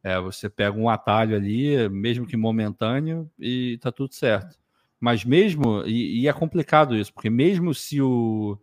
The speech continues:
digamos que o Matheus Ponte entre e arrebente em dois, três jogos seguidos, nada impede, e seria absolutamente normal, que no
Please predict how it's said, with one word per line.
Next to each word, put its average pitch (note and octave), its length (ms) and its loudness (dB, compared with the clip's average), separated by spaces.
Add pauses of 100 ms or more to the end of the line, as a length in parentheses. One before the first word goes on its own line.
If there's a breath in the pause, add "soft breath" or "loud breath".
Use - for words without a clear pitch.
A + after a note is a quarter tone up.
(500)
digamos C3 320 0
que - 60 -12
o D#3+ 60 -6
Matheus D#3 280 0
Ponte D3 400 -4
entre D3+ 580 -2
e C#3 60 4
arrebente C#3 600 2
em C3 100 0
dois, E3 300 2
três D#3 240 0
jogos C3+ 240 4
seguidos, A2 600 -6 (1200)
nada F3 480 4
impede, C#3+ 680 4
e G#2+ 60 -4
seria C3+ 320 2
absolutamente C#3+ 640 -2
normal, B2+ 400 2
que - 80 -8
no D3 140 -2